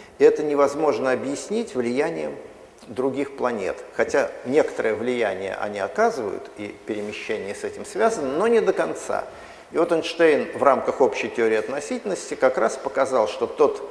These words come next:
недостаток, который не могли объяснить в рамках Ньютоновой теории, он связан с, э, эффектом общей теории относительности. Движение перигелия Меркурия было объяснено полностью. Так что тут движение,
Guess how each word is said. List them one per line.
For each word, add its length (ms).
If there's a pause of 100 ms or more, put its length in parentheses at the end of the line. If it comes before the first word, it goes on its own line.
(320)
недостаток, 840 (520)
который 480 (260)
не 140
могли 380
объяснить 640
в 40
рамках 420
Ньютоновой 520
теории, 280
он 100
связан 440 (420)
с, 260
э, 400
эффектом 400
общей 240
теории 200
относительности. 800
Движение 540
перигелия 600
Меркурия 540 (920)
было 300
объяснено 520
полностью. 580 (380)
Так 160
что 180
тут 400
движение, 640